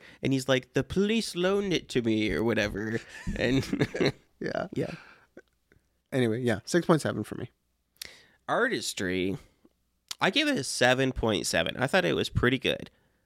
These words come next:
Speaker 1: It, it was mostly just because of the visuals. I really appreciated, uh, wow,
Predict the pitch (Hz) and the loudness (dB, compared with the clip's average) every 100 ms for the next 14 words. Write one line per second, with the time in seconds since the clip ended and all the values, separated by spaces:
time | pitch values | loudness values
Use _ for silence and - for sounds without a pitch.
0 | - - - 127 117 127 185 - 190 175 | -2 -2 0 -2 2 2 0 0 -2 -2
1 | 131 120 - 113 - 113 113 113 - 110 | -2 -4 -2 -2 0 0 0 -2 -4 0
2 | 107 123 - - 131 143 143 151 151 123 | 0 0 -2 -2 2 2 2 0 0 0
3 | 110 107 123 123 - 135 139 - 143 147 | -2 0 0 0 0 -2 -2 -2 2 0
4 | 139 - - _ - 120 - 117 101 | 0 -10 -20 _ -2 -2 -2 -4 -4